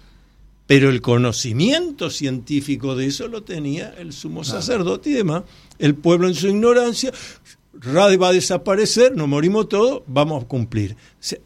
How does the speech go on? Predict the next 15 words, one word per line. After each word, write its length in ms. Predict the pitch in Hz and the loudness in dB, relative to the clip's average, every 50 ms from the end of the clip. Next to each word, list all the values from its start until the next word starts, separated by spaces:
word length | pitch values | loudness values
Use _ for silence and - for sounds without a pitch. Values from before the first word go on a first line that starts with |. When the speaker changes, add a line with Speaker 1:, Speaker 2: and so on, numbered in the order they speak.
| _ - | _ -18
Speaker 1:
lo 140 | 131 123 117 | -16 -14 -12
que 80 | 123 | -12
ustedes 220 | 113 - - 349 277 | -10 -8 -6 -6 -6
están 220 | - - 247 180 147 | -4 -4 -2 0 0
descubriendo, 720 | 127 - - 135 117 117 139 156 214 302 349 339 349 - - | -2 0 2 2 2 2 2 0 -2 -2 -4 -6 -10 -8 -4
describiendo 800 | 143 123 117 - - 120 117 117 147 180 214 302 320 - - - | -2 -2 -2 -2 -2 -2 0 2 2 2 0 0 -2 -4 -4 -2
es 140 | - 113 117 | 0 0 2
la 100 | 113 107 | 2 0
historia 500 | - - - - 196 196 214 202 175 127 | 0 -4 -4 -2 -2 0 0 2 0 0
de 120 | 117 110 | 0 0
la 80 | 104 104 | 0 0
humanidad. 640 | 101 104 101 101 104 101 117 151 208 190 123 - - - - - - - - | 0 -2 -2 -2 -2 -2 -2 0 0 0 -2 -4 -6 -12 -20 -20 -16 -12 -10
En 80 | 117 | -4
todo 240 | 110 165 165 151 143 | 2 4 4 4 4
caso, 320 | - - - - - - | 2 -2 -2 -2 -4 -8